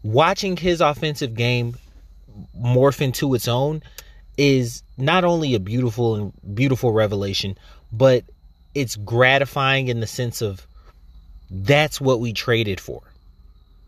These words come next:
Having Luka is, is nice, but if you look at the Mavericks tonight,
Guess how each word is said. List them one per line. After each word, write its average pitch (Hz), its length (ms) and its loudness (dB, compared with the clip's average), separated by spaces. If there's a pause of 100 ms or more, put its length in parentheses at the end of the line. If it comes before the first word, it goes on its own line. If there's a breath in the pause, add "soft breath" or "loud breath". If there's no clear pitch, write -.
(380)
Having 214 380 0
Luka 143 560 2
is, 110 260 -4
is 98 260 -10
nice, 143 560 -6 (480 soft breath)
but 143 120 4
if 165 140 0
you 220 140 -4
look 165 260 2
at 233 100 -4
the 139 60 -2
Mavericks 160 480 0
tonight, 107 400 -2